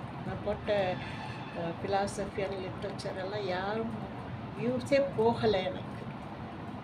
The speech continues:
அப்புறம், அஹ், இதுவும் போட்டேன், மியூசிக்கல்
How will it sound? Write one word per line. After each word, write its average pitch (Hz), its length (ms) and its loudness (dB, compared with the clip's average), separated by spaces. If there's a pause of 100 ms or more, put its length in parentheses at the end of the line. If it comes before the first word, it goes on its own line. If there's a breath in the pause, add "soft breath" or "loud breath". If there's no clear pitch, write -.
(280)
அப்புறம், 196 520 2 (760)
அஹ், - 380 -4
இதுவும் 269 320 2
போட்டேன், 214 500 4 (600)
மியூசிக்கல் 220 760 6